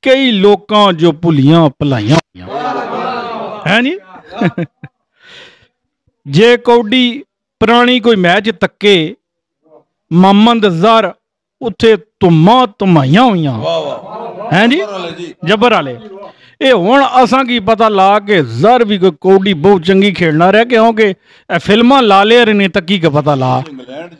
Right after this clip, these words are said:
Speaker 2: ਸਿੱਖਾਂ ਦੇ ਵਕਤ ਪਾਈ ਰੱਖਿਆ।
Speaker 1: ਵਕਤ ਪਾਈ ਰੱਖਿਆ। ਜੇ ਕਬੱਡੀ ਪੁਰਾਣੀ ਕੋਈ ਮੈਚ ਤੱਕੇ, ਮਾਮੰਦ ਜ਼ਰ ਧੁੰਮਾਂ ਧਮਾਈਆਂ ਹੋਈਆਂ।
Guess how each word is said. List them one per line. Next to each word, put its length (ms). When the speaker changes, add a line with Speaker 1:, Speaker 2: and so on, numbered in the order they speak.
Speaker 2:
ਸਿੱਖਾਂ 240
ਦੇ 100
ਵਕਤ 240
ਪਾਈ 140
ਰੱਖਿਆ। 300
Speaker 1:
ਵਕਤ 300
ਪਾਈ 300
ਰੱਖਿਆ। 380
ਜੇ 260
ਕਬੱਡੀ 520
ਪੁਰਾਣੀ 480
ਕੋਈ 180
ਮੈਚ 360
ਤੱਕੇ, 520
ਮਾਮੰਦ 540
ਜ਼ਰ 480
ਧੁੰਮਾਂ 480
ਧਮਾਈਆਂ 460
ਹੋਈਆਂ। 520